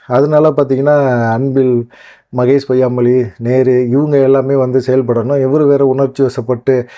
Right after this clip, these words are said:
"நாங்க வந்து சொந்த சின்னத்துல தான் நிப்போம்னா," பம்பரமும் கிடைக்கல. "உதயசூரியன்ல நிலியா,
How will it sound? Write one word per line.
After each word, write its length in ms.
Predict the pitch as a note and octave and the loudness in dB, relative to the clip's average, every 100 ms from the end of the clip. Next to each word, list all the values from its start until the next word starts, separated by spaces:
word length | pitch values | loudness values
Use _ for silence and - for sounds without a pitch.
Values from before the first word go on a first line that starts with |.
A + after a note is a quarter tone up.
| - _ | -20 _
"நாங்க 400 | B2+ C3+ C3 C3+ | -4 -2 0 2
வந்து 220 | C3+ C#3 | 2 0
சொந்த 300 | C#3 C#3 C#3+ | 0 0 0
சின்னத்துல 380 | C#3 C3 B2 C3 | -2 -4 0 0
தான் 180 | B2+ C3 | 0 -2
நிப்போம்னா," 480 | B2+ B2 C3 C3 B2+ A#2 | -4 -2 -2 0 -2 -2
பம்பரமும் 460 | C3 C#3 C3+ C3+ | 0 0 0 0
கிடைக்கல. 380 | B2+ B2 A#2+ G#2+ B2 | 0 0 0 0 0
"உதயசூரியன்ல 720 | C#3+ C#3+ C#3 B2+ B2 B2 A#2+ A#2+ | 0 0 0 0 -2 -2 -2 0
நிலியா, 540 | B2 C3 B2+ B2 | -2 0 0 0